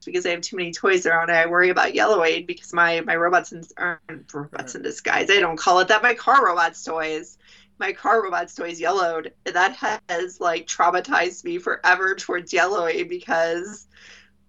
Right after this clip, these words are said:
Speaker 1: J R X is an amazing combiner set, still really cool.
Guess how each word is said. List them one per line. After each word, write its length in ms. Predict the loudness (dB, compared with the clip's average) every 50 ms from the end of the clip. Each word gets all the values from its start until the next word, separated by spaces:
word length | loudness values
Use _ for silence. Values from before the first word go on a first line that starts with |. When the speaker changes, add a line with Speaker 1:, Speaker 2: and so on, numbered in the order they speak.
| _ -14 -6
Speaker 1:
J 220 | 0 4 4 6
R 160 | 6 6 6 6
X 300 | 4 2 2 -2 -4 -6
is 140 | -6 -4
an 100 | -4 -6
amazing 840 | -6 -8 -12 -10 -4 0 2 2 2 2 0 -2 -2 -4 -4 -6 -8
combiner 520 | -8 -4 0 2 2 4 2 2 -2 -2
set, 340 | -2 0 0 0 0 -2 -6
still 800 | -16 -20 -20 _ _ -2 -2 0 2 4 4 4 2 0 -4 -8
really 540 | -4 0 0 0 2 2 0 0 -2 -2 -4
cool. 680 | 0 4 6 6 6 6 4 4 2 0 0 -4 -6 _